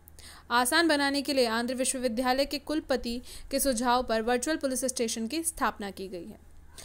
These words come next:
आरआरबी, एनटीपीसी और एसएससी सीजीएल परीक्षाओं के लिए महत्वपूर्ण तथ्य कुछ इस प्रकार। आंध्र प्रदेश के मुख्यमंत्री वाईएस जगन मोहन रेड्डी हैं। आंध्र प्रदेश के राज्यपाल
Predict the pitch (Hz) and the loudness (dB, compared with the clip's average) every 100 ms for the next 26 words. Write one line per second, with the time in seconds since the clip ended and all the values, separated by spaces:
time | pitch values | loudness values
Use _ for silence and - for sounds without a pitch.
0 | - - 233 262 277 294 285 302 311 311 | -14 0 2 4 4 4 0 -2 0 0
1 | 285 294 240 240 247 262 277 262 277 269 | -2 -4 -2 0 0 0 -2 -2 -2 -2
2 | 277 254 247 254 240 233 233 226 226 208 | 0 0 -2 -2 -2 -2 -2 -2 -4 -6
3 | 214 208 214 214 294 320 262 226 - 190 | -8 -6 -8 -8 -8 -6 -4 -4 -4 -6
4 | 175 170 - - - - 247 262 262 269 | -8 -12 -16 -18 -18 -6 0 2 4 4
5 | 277 277 294 262 262 262 254 262 226 214 | 2 0 -2 -4 -2 -2 -2 -2 -4 -4
6 | - - - 220 262 302 285 277 240 247 | -10 -18 -6 4 4 4 2 2 0 0
7 | 262 254 226 233 262 - - - 214 233 | -2 -2 0 -2 -4 -10 -18 -6 -2 -2
8 | 220 277 277 311 311 - - - 254 262 | 0 0 0 -4 -8 -18 -20 -4 0 0
9 | 262 262 269 - 233 233 233 269 233 202 | 0 0 0 0 0 0 0 -2 0 -2
10 | 202 | -4